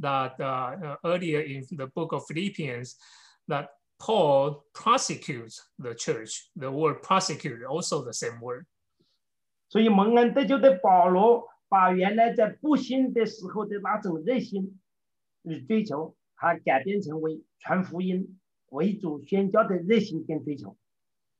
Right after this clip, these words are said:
Speaker 1: So this saved, regenerated Paul, he uses his zealousness when he was a non-believer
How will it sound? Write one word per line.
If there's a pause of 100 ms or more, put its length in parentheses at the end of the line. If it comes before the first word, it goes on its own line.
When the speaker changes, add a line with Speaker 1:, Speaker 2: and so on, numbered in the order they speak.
(180)
Speaker 1:
So
this
saved,
regenerated
Paul, (400)
he
uses
his (100)
zealousness
when
he
was
a
non-believer